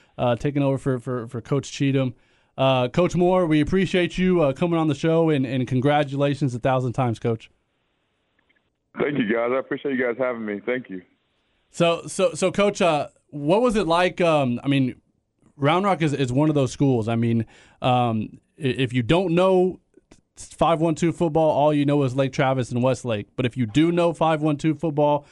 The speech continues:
Speaker 1: you know what kind of program Round Rock is, uh, across all the sports, but especially on the football side.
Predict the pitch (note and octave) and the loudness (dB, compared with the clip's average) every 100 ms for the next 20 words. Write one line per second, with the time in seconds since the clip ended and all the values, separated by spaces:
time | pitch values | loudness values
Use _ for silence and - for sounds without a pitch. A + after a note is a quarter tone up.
0 | - _ _ B2+ C3+ D3 D#3 D3 C#3+ D3+ | -20 _ _ 0 4 4 4 2 0 0
1 | C#3+ C3 C#3+ C#3+ C#3+ C3+ C3 C3+ C3+ C3+ | -2 0 0 0 0 0 0 2 2 2
2 | C3 C#3+ C3+ B2 B2+ A2+ A2+ A2 C3+ B2 | 2 0 2 0 -2 -2 -4 0 0 0
3 | C#3 C#3+ C#3 - C#3+ C#3 C3+ - - - | 0 0 0 0 0 0 -2 -10 -20 -20
4 | - C3 A#2+ - D#3+ - D#3+ D3 A#2+ D3 | -4 -2 -2 0 -2 0 0 2 0 0
5 | C3+ C3 - C3 B2+ B2 | 0 0 0 0 2 0